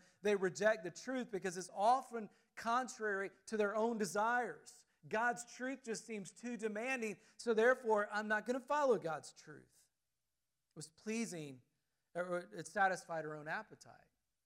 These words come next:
Secondly, it was pleasing to the eye, the appeal of wanting more. We call that materialism. It's what the Bible calls the lust of the eyes,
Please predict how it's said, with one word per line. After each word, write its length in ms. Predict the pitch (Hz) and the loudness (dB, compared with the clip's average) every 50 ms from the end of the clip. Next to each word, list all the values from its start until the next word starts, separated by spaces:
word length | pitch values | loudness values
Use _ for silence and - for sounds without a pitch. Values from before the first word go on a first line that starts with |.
| _ _ _ _ _ _ _ _ _ _ _ _ _ _ | _ _ _ _ _ _ _ _ _ _ _ _ _ _
Secondly, 560 | - - - 214 247 240 226 196 175 165 165 | -12 -2 2 2 2 2 0 -4 -2 -4 -2
it 220 | 170 170 165 165 | -4 -4 -6 -6
was 160 | 160 156 151 - | -8 -10 -10 -12
pleasing 500 | _ - 190 196 208 202 165 156 180 160 | _ -6 -4 -4 -4 -4 -6 -6 -8 -8
to 80 | 156 156 | -8 -8
the 180 | 151 151 151 160 | -6 -4 -2 0
eye, 340 | 175 214 214 170 143 135 131 123 117 120 _ _ _ _ _ _ _ _ _ _ _ _ _ _ _ _ _ _ _ _ | 0 0 0 -2 -4 -8 -10 -16 -20 _ _ _ _ _ _ _ _ _ _ _ _ _ _ _ _ _ _ _ _ _
the 80 | - 151 | -14 -14
appeal 640 | 147 151 - - - 202 208 214 202 180 165 156 151 | -14 -14 -18 -14 -8 -6 -2 0 0 0 -2 -4 -6
of 140 | 143 139 123 120 _ _ _ _ _ _ _ _ | -6 -8 -12 -16 _ _ _ _ _ _ _ _
wanting 580 | 147 156 175 180 180 180 180 - 156 139 135 139 | -8 -4 -4 -4 -4 -6 -10 -12 -12 -12 -10 -8
more. 400 | 143 151 170 175 165 147 139 131 | -6 -4 -2 0 0 -2 -2 -6
We 120 | 131 160 165 | -8 -12 -12
call 260 | - 165 160 147 143 | -6 -4 -4 -4 -2
that 220 | 151 156 160 160 139 | -4 -4 -6 -6 -10
materialism. 840 | 135 131 - - 165 165 165 160 147 151 151 147 127 139 143 135 - _ _ _ | -16 -16 -14 -10 -8 -6 -4 -4 -2 -2 -2 -2 -4 -8 -12 -16 -16 _ _ _
It's 100 | - - | -14 -12
what 100 | 170 160 | -10 -10
the 60 | 160 | -10
Bible 360 | 143 135 151 160 170 165 160 | -6 -4 -2 -2 -2 -4 -6
calls 340 | 151 - 165 156 156 151 123 | -10 -8 -8 -6 -6 -6 -10
the 80 | 135 143 | -12 -10
lust 420 | 139 143 151 160 160 160 - - | -4 -2 0 0 -2 -4 -10 -12
of 80 | 147 131 | -14 -12
the 160 | 139 135 135 | -12 -10 -8
eyes, 640 | 143 151 160 151 135 117 117 120 123 - - - | -6 -6 -6 -6 -8 -10 -14 -18 -18 -20 -20 -20